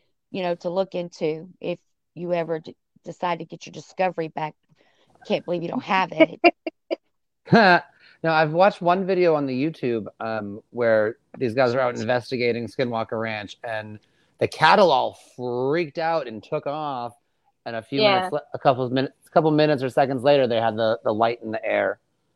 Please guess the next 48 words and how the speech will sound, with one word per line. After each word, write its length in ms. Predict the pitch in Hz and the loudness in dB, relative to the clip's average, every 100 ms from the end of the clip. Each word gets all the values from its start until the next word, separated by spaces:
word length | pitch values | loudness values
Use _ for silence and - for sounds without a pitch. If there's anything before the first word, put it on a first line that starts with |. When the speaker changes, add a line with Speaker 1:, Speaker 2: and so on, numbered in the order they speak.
| _ | _
Speaker 2:
the 60 | 117 | 0
light 180 | 120 120 | 0 0
in 40 | |
the 60 | 113 | -8
sky. 440 | - 110 104 104 | -2 0 2 0
And 140 | 107 | -2
then 300 | 110 107 107 110 _ _ | -6 -6 -6 -10 _ _
that 200 | - 127 | -8 -6
same 300 | - 131 127 | 0 2 2
video, 320 | 120 160 160 139 | 4 6 6 4
they 80 | |
decided 240 | 131 120 131 | 0 -2 0
to 60 | |
Speaker 1:
Yeah. 100 | 175 | 0
Speaker 2:
shoot 140 | 160 131 | 0 -2
off, 180 | 127 - _ | -2 -4 _
they 100 | 127 | -8
decided 340 | 110 120 131 117 | -4 0 0 0
to 40 | |
start 240 | 110 123 | -4 -6
shooting 260 | - 135 123 | -4 -4 -2
off 240 | 117 104 | -4 -6
rockets 640 | 117 127 139 131 113 - - - | 0 0 2 0 -2 -4 -20 -8
to, 220 | 117 113 | -4 -4
um, 360 | 107 104 98 95 | -2 -4 -4 -8
to 140 | 135 | -4
elicit 440 | 110 107 107 120 113 | 0 0 0 -2 -4
responses 540 | 110 - 110 107 - | -6 -4 -4 -4 -6
and 140 | 104 98 | -12 -12
see 120 | 113 | -8
what 140 | 104 | -6
happened. 420 | 113 156 127 113 110 _ _ _ _ | -4 -4 -4 -4 -10 _ _ _ _
And 100 | - | 2
as 120 | 120 117 | 4 4
they 80 | |
do, 300 | 117 123 120 131 _ 139 | 4 4 2 0 _ 0
as 200 | 117 107 | 2 2
they 80 | 117 | 0
were 80 | |
doing 180 | 117 117 | 0 0
that, 220 | 127 131 | 0 -2
they 80 | 127 | -2
got 160 | 117 - | -2 -4
these 140 | 110 | -6
same 360 | - 123 117 110 | -2 0 0 0
lights 320 | 139 185 - | -2 -4 -6
that 140 | 165 | -12
came 440 | - 127 113 107 | -6 -4 -2 -4